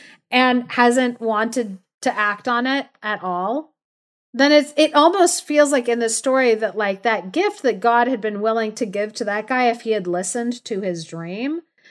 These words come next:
he then in turn was like, "Well, then I'll give it to somebody who will listen." And,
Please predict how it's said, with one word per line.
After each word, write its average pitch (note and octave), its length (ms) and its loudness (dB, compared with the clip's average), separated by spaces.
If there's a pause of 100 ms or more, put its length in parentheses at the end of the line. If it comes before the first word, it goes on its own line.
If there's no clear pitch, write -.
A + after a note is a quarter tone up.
(140)
he D4+ 220 2
then C4+ 440 6
in A3+ 180 0
turn A#3 280 -2
was G#3 160 -6
like, G3+ 180 -8
"Well, A4+ 180 2
then F4+ 120 2
I'll D4 100 4
give C4+ 180 2
it C4+ 100 0
to C#4 80 -4
somebody A#3 400 -2
who G3+ 200 -4
will G3+ 520 0
listen." D3 720 -12
And, B3+ 800 0